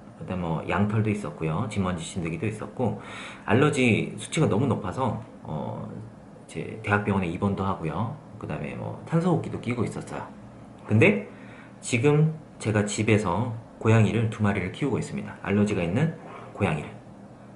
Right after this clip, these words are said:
이 부분은 뭐냐면은 민감도가 떨어지기 때문이에요.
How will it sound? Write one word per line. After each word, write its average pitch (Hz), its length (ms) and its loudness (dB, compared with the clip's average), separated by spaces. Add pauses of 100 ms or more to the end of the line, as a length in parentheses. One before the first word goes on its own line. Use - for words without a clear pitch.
(400)
이 117 100 2
부분은 151 300 8
뭐냐면은 85 560 2 (580)
민감도가 165 680 8
떨어지기 170 500 4
때문이에요. 107 380 0